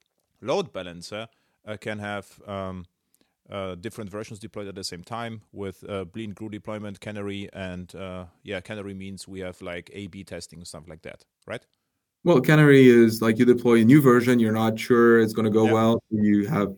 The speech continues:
Speaker 2: like, you route five percent of the traffic there,
Speaker 1: Yeah.
Speaker 2: you look at the logs, and you go from ten percent to fifty to a hundred if all goes well.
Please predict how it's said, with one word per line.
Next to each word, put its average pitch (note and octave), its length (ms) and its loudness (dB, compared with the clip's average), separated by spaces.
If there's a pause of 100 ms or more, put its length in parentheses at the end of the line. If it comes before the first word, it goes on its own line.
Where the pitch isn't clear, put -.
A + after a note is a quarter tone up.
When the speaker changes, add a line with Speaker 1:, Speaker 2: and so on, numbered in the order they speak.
Speaker 2:
like, G2 180 -2
you A#2 160 4
route A2 380 2
five A2+ 240 0
percent G#2+ 240 -2
of G2+ 60 2
the G#2 100 2
traffic A2 380 -4
there, A2 180 2
Speaker 1:
Yeah. A2 60 4
Speaker 2:
you F#2+ 100 4
look G#2 200 2
at G2+ 80 -6
the G#2+ 80 0
logs, G#2 320 2
and G2 120 2
you G2 160 2 (260)
go G#2+ 180 6
from G2+ 160 0
ten G#2 200 0
percent G2+ 360 -2
to G2 80 -4
fifty G2+ 380 0
to G2+ 140 -4
a G2 40 -2
hundred G2 360 0
if G2 160 -2
all G2 140 0
goes G2 200 0
well. G2 240 -2